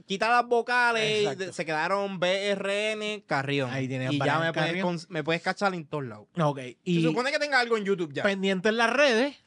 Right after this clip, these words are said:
Speaker 2: pendiente en las redes, que también al mismo tiempo ahí van a saber y tener esa noticia. Lo otro es que tienen YouTube, que estás buscándolo, el, es así mismo B R N Carrión, ¿verdad?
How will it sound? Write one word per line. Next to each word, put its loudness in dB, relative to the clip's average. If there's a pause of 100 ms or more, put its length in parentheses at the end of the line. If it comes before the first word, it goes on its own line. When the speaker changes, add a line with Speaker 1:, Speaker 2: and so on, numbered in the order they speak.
Speaker 2:
pendiente -4
en -2
las 0
redes, 2
que 0
también -2
al 0
mismo 0
tiempo -2
ahí 0
van -6
a -8
saber -6
y -6
tener -10
esa -16
noticia. -12 (440)
Lo 2
otro 2
es 2
que -4
tienen -4
YouTube, -6
que -6
estás -6
buscándolo, -4
el, 2
es -4
así -2
mismo -2
B 0
R -2
N -4
Carrión, -8
¿verdad? -10